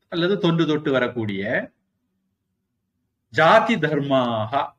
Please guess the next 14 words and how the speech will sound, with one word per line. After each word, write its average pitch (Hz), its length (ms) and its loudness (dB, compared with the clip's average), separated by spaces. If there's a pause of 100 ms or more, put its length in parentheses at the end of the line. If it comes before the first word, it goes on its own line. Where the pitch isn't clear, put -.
(720)
ஜாதி 170 560 4
தர்மங்கள். 120 920 -6 (1800)
இந்த 160 180 2
இடத்துல 180 280 4
ஜாதிங்கிறது 165 1040 2 (520)
வர்ணத்துக்கு 151 600 -2
சமமா 135 400 -4
பயன்படுத்தப்பட்டிருக்கு. 104 680 -6 (240)
வர்ணம் 135 360 -6
நாலு, 127 500 -2 (800)
அந்த 127 220 -2
வர்ண 127 320 2
தர்மம்ங்கிறத 131 640 2
தான் 233 380 -2